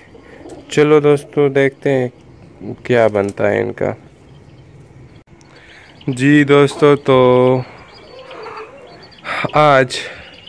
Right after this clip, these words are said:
काफ़ी दिनों के बाद मैं ऊपर आया था, ऊपर नहीं sorry, मैं घर से बाहर था दो दिन के लिए।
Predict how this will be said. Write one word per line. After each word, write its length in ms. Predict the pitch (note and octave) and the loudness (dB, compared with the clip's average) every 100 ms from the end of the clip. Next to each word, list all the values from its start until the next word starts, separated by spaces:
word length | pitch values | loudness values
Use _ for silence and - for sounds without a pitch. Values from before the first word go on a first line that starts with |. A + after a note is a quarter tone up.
| - - - - - - - - - | -20 -20 -20 -20 -20 -20 -20 -20 -2
काफ़ी 320 | C#3 C#3 D#3 | 0 0 0
दिनों 300 | C#3+ C#3+ C#3 | 0 2 2
के 180 | B2 C3 | 2 0
बाद 260 | B2 B2 A#2 | 2 2 2
मैं 140 | A#2+ | 2
ऊपर 420 | A#2 A#2 - B2+ | 2 0 0 2
आया 280 | B2 A#2 A2+ | 2 2 2
था, 140 | - | 0
ऊपर 300 | - C#3 C3+ | 0 0 2
नहीं 180 | D3+ D3+ | 4 2
sorry, 260 | C#3+ C#3+ C3+ | 2 2 2
मैं 180 | C3 A#2+ | 2 2
घर 160 | B2 | 0
से 160 | A#2+ B2+ | 0 -4
बाहर 320 | A#2+ A#2+ C3+ | 0 0 0
था 160 | D3 C3+ | 0 2
दो 240 | C3 B2 | 4 4
दिन 160 | A#2+ A#2+ | 2 0
के 180 | A#2+ | -2
लिए। 260 | A2+ A2 A#2 | -2 -2 -4